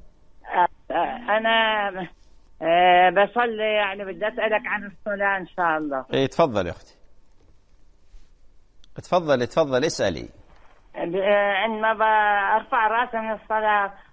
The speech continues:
Speaker 1: و-، وأقول: "سمع الله لمن حمده"، بقول: "ربنا لك الحمد والشكر".
Speaker 2: إيه.
Speaker 1: آه، هيك بقول.
Speaker 2: إيه.
Speaker 1: بعد الآخر الحمد لله بصلي صلاة الضحى.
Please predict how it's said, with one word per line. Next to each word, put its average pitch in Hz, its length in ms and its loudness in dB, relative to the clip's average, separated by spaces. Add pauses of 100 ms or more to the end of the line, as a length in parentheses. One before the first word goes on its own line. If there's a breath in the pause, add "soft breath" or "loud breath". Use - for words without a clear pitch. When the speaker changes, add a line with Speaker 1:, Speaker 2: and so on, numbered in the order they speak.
(120)
Speaker 1:
و-، 170 480 -2
وأقول: 226 440 2
"سمع 226 300 2
الله 220 340 0
لمن 208 320 -6
حمده"، 196 360 -2
بقول: 196 420 -2
"ربنا 233 560 0
لك 214 200 -6
الحمد 202 480 -4
والشكر". - 560 -6 (380)
Speaker 2:
إيه. 117 260 0 (640)
Speaker 1:
آه، 160 440 -2 (400)
هيك 214 280 2
بقول. 190 520 2 (220)
Speaker 2:
إيه. 113 180 0
Speaker 1:
بعد 208 260 -8
الآخر 233 880 -2 (560)
الحمد 220 220 -2
لله 214 280 2
بصلي 214 580 -2
صلاة 214 360 0
الضحى. 196 680 0